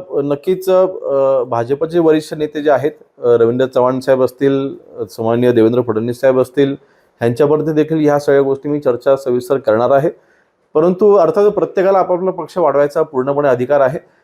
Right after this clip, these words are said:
आणि, अ, त्यांनी तिथे सभेमध्ये काय भाष्य केली, कोणी काय मागण्या केल्या, त्याबद्दल मी काही बोलणार नाही. प्रत्येकाला, अ, सगळ्या उमेदवाऱ्या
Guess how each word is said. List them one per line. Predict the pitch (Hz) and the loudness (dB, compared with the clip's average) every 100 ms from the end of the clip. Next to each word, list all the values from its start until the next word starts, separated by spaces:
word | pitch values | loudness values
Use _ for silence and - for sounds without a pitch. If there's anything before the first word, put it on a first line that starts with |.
| _ | _
आणि, | - 127 135 131 | -8 -2 0 4
अ, | 127 127 - - | 4 4 0 -4
त्यांनी | 131 123 | -4 -2
तिथे | 143 147 151 | -2 2 0
सभेमध्ये | 139 135 143 143 | 2 2 2 2
काय | 147 135 143 | 0 2 2
भाष्य | 131 117 143 | 2 -2 -6
केली, | 135 143 147 147 | -4 0 2 0
कोणी | - - 131 | -4 -4 -2
काय | 143 139 | 0 0
मागण्या | 143 127 135 | 0 0 0
केल्या, | 139 139 143 147 147 143 - - | 0 2 4 4 2 0 -6 0
त्याबद्दल | 127 139 143 | 2 2 2
मी | 143 | 0
काही | 139 147 | 2 2
बोलणार | 131 139 156 | 2 2 0
नाही. | 135 117 - _ _ _ | 0 -2 -10 _ _ _
प्रत्येकाला, | 117 120 143 147 147 151 156 151 - _ _ _ | -6 -2 0 2 2 4 2 2 -2 _ _ _
अ, | 127 127 | -2 -2
सगळ्या | 127 123 135 151 | -4 -2 0 2
उमेदवाऱ्या | 147 147 151 147 147 151 151 - | 2 2 0 2 2 2 2 -2